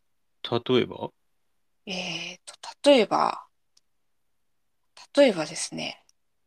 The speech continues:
Speaker 2: もうポケモン。
Speaker 1: ポケモン。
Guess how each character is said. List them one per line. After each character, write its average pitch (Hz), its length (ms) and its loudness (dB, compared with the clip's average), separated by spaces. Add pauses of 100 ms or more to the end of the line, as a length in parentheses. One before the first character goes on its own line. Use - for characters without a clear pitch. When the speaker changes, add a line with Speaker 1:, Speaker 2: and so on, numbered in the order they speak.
(500)
Speaker 2:
も 180 100 -8
う 170 60 -14
ポ - 160 -18
ケ 208 120 6
モ 208 200 2
ン。 220 100 -10 (920)
Speaker 1:
ポ 110 100 -2
ケ 104 120 0
モ 92 120 -2
ン。 85 140 -10